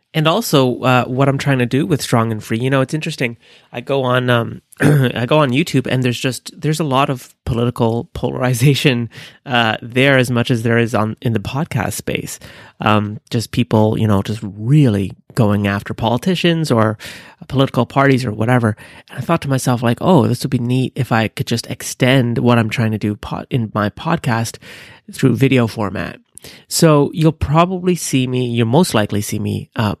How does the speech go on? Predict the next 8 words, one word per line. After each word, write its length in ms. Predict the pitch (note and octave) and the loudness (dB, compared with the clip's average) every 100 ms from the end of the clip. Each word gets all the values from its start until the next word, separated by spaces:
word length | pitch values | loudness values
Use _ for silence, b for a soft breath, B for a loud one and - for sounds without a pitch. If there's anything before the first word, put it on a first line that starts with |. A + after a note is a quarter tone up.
| - | -8
way 320 | B2+ C#3 D#3+ | 0 4 4
more 200 | D3 B2 | 4 2
active 460 | A#2 A2+ - A2+ A2 | 2 0 -2 -4 -4
on 160 | A2 | -6
my 160 | G#2 G2+ | -4 -2
YouTube 320 | A#2+ - A#2+ | -2 -2 -4
channel, 460 | - A#2 A2 A2 - B B B | -2 -2 0 -2 -6 B B B
uh, 240 | G2+ G2+ | 0 0